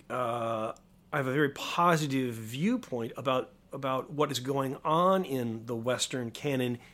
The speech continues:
in literature in particular. Um, because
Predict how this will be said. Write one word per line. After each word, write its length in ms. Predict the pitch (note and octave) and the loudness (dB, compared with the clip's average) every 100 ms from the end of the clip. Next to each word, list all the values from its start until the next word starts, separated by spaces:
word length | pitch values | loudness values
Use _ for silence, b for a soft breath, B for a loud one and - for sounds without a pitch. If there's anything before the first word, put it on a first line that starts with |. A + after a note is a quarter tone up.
| B - | B -4
in 320 | D3+ C3+ C3+ | 0 2 2
literature 460 | C3+ D#3+ F#3 - C#3+ | 2 4 4 2 -2
in 100 | C3 | -6
particular. 720 | A#2+ A#2+ - - G3 - E2+ - - B B B B B C3 | -8 -12 -8 -6 -4 -6 -10 -14 -20 B B B B B -6
Um, 120 | C3 | -4
because 480 | C#3 D3 C3+ B2 | 0 4 4 2